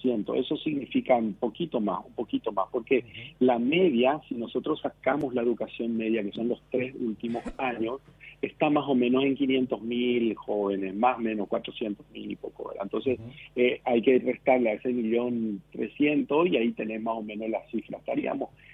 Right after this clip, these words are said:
Speaker 1: eh, números más, números menos en esos seiscientos, setecientos mil jóvenes, niños
Speaker 2: Primera
Speaker 1: y
Speaker 2: etapa.
Speaker 1: niñas en la primera etapa. Sí,
Speaker 2: ¿Y
Speaker 1: señor.
Speaker 2: la segunda etapa? Eh,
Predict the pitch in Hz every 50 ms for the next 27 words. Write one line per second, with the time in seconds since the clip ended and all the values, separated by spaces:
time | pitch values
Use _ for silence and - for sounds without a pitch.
0 | - - - - - 123 117 - 82 80 - - - - - - 147 156 160 165
1 | 170 165 156 143 131 135 147 151 151 135 117 123 123 - 127 120 120 104 104 107
2 | 107 110 113 117 113 135 143 - 120 113 110 110 107 - 104 - - 120 107 -
3 | - 160 165 165 156 131 - 135 120 120 - - 127 113 107 110 98 110 113 117
4 | 117 110 - - 117 113 117 113 117 123 123 - _ _ - - - - - -
5 | - 117 143 156 160 120 117 120 120 120 117 110 - 110 110 113 120 120 117 120
6 | 123 120 - - _ - - 110 110 113 110 101 110 107 104 101 98 95 92 90
7 | - - - - - - - - - - 202 190 190 196 202 - - 185 180 202
8 | 214 208 196 180 143 - 131 117 110 107 - 127 135 139 - _ _ _ _ _
9 | _ _ _ _ _ _ _ _ - 139 131 123 117 110